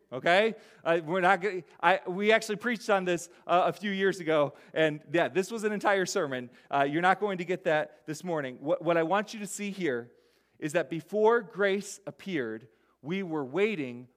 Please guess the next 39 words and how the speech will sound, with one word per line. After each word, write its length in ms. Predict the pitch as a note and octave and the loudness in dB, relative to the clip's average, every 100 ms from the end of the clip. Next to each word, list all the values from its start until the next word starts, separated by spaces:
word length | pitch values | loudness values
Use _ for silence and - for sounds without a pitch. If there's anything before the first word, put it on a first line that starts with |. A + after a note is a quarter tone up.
| _ | _
for 160 | D#3+ C3 | -10 -10
unification. 1120 | A#2 E3+ F3+ E3+ D3 - C#3+ B2 A2+ F2+ - _ _ _ _ _ _ _ _ - | -8 -6 -6 -8 -10 -10 -10 -10 -12 -14 -18 _ _ _ _ _ _ _ _ -14
For 100 | D3 | -10
unification. 800 | C3+ E3 D3 C3 C3 - G2 F#2 _ _ _ | -8 -10 -10 -8 -8 -8 -16 -18 _ _ _
Paul 320 | F3 F#3 F#3+ - | 2 2 0 -14
starts 500 | - F3 F#3 F#3 - | 0 2 2 -2 -8
verse 200 | F3 F3 | -6 -6
twenty-three 480 | F#3 F3+ E3+ E3 D#3+ | -4 -6 -2 -2 -2
with 180 | D#3+ | -2
that 180 | E3 D3+ | 0 0
interesting 440 | D#3+ F3 F3 - D#3 | -2 -10 -10 -10 -8
phrase, 280 | - B2+ - | -4 -4 -4
"Before 340 | - E3+ E3+ | -8 -6 -6
faith 400 | - E3 D#3+ - | -4 -4 -4 -6
came," 400 | D3+ B2+ C3 D3+ _ _ _ _ - | -8 -8 -8 -12 _ _ _ _ -10
and 100 | C#3 | -8
he's 120 | C3 | -8
referring 320 | C#3+ F3+ G3 | -6 -4 -4
to 60 | F3+ | -6
Jesus. 540 | D3+ E3+ C3 G2+ - | -6 -6 -6 -8 -10
He's 160 | C#3+ C3+ | -10 -2
not 180 | F3+ - | -2 0
arguing 540 | F#3 F#3+ E3+ E3 E3 | 2 0 -2 -6 -4
that 180 | D#3 - | -6 -4
faith 320 | E3+ E3+ E3+ | -2 -2 -4
didn't 220 | E3 E3 | -4 -4
exist 380 | D3+ B2 D#3 - | -6 -8 -10 -6
prior 260 | E3 D3+ C#3+ | -2 -2 -4
to 80 | C#3 | -8
Christ, 400 | - D3+ A#2+ - | -2 -2 -2 -12
because 180 | C#3 | -14
he's 180 | C3 C#3 | -10 -8
already 340 | - F3 E3+ D#3 | -2 0 0 -2
argued 380 | E3 F3 D3+ C#3 | -2 0 -4 -8
in 200 | E3+ E3+ | -8 -8
the 80 | D#3 | -6
book 160 | D#3 | -8
of 100 | D3+ | -8
Galatians 640 | C3 C3 D3+ D#3+ C3 A#2 | -8 -4 -4 -4 -8 -10